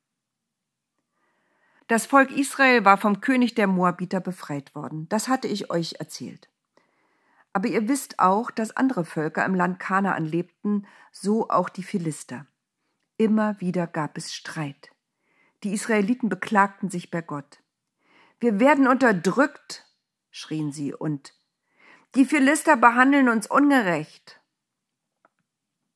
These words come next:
Das hörten auch die Engel in den himmlischen Himmeln. "Ist das immer noch Politik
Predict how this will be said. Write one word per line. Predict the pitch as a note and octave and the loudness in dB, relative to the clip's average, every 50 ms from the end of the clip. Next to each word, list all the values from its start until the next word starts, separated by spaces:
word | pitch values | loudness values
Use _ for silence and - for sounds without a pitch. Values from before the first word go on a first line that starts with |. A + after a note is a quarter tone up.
| _ _ - | _ _ -8
Das | F#3 F3+ - | -8 -4 -2
hörten | A#3+ B3 B3 B3 G3+ | -4 -2 -2 -4 -4
auch | - F3 | -6 -6
die | - G#3 - - | -6 -10 -8 -4
Engel | - G#3 G3 F#3 F#3+ G#3+ A3 _ _ _ _ _ _ _ | -4 -2 -2 -2 -2 -4 -6 _ _ _ _ _ _ _
in | - G3 F#3+ | -4 -2 -2
den | G3+ G3 | 0 -2
himmlischen | F#3+ F3+ G#3 G#3 G3+ F#3+ G3 - - G3+ | 0 0 0 0 0 0 -2 -4 -6 -6
Himmeln. | G3 G3 F3 D#3+ D3 C#3+ D3+ D#3 _ _ _ _ _ _ _ _ _ _ _ _ _ _ _ _ _ _ _ _ _ _ _ _ _ _ _ - | -6 -4 -6 -6 -8 -10 -12 -14 _ _ _ _ _ _ _ _ _ _ _ _ _ _ _ _ _ _ _ _ _ _ _ _ _ _ _ -6
"Ist | G#3 G3 - | -6 -2 -2
das | A#3+ A#3+ A3+ | -2 -2 -2
immer | - - F#3+ G#3 A3 | -2 0 2 2 2
noch | A3 A#3 A3 - - | 2 0 -2 -6 -6
Politik | - A#3 G#3+ A3 G3 - - - D4 D#4+ - - | -6 -4 -4 -4 -6 -6 -8 -8 -8 -8 -10 -14